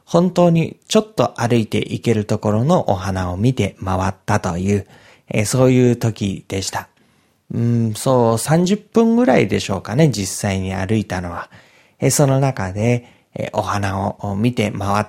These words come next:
たわけです。え、さすがに私も、お、紫陽花ぐらいはですね、お花の種類もわかるんですけれども、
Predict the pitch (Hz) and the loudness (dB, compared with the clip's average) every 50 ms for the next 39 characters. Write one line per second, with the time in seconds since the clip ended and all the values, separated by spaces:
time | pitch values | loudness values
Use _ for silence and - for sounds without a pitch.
0 | - _ - 104 - - - - 98 98 - 101 92 95 - - - - - _ | -6 _ -6 -6 -6 -6 -6 -6 -6 -6 -6 -8 -8 -8 -8 -8 -8 -10 -12 _
1 | - - _ _ _ _ _ _ _ _ _ - - - 110 - 139 143 143 190 | -20 -20 _ _ _ _ _ _ _ _ _ -10 -8 -6 -4 -2 0 2 2 4
2 | 180 196 202 202 196 175 139 143 151 - 165 156 - - 160 160 156 156 175 - | 6 6 6 6 6 6 6 4 4 4 2 2 4 4 4 6 6 6 4 2
3 | - _ - - - - 107 - - - - _ - 120 131 135 170 196 - - | -2 _ -12 -10 -10 -10 -10 -12 -14 -18 -16 _ -4 -2 0 2 2 0 2 4
4 | 208 208 214 190 214 226 202 160 120 101 95 92 92 85 - - - - 107 117 | 4 6 6 6 6 6 6 6 4 4 0 -2 -4 -6 -10 -12 -8 -2 0 0
5 | 113 107 - - - - _ _ _ - - 107 107 113 110 110 110 110 110 104 | 0 0 -2 -10 -20 -20 _ _ _ -2 -2 0 2 2 2 2 2 2 2 2
6 | - 139 123 110 107 98 101 113 113 95 - 101 98 - 110 104 101 101 98 92 | 2 4 4 4 4 4 4 4 4 4 2 2 0 0 0 0 0 0 -2 -4
7 | 87 90 - - - - 98 90 87 87 - 104 117 120 107 | -6 -8 -10 -10 -8 -8 -8 -8 -8 -6 -2 2 2 2 2